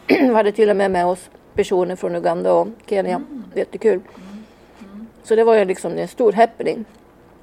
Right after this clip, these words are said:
Speaker 1: Då kommer politikerna. Då vill de vara där.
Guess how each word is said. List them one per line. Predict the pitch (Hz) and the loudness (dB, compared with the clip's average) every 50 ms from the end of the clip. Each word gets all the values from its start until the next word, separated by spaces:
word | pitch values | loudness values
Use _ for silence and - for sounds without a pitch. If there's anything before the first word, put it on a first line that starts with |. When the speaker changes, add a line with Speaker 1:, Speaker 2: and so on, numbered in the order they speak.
| - - | -20 -2
Speaker 1:
Då | - - 226 | 2 2 2
kommer | - - 233 233 240 254 285 | 4 6 4 4 6 4 2
politikerna. | 285 - 262 202 185 175 - - 214 - - - - - - 196 - | 4 4 2 2 2 0 0 -4 -10 -6 -6 -6 -6 -8 -14 -14 -6
Då | - 202 190 | -4 2 2
vill | 226 254 262 | 2 4 4
de | 294 262 | 2 4
vara | 240 247 254 254 214 | 4 4 4 4 2
där. | - - - - | 0 -2 -2 -4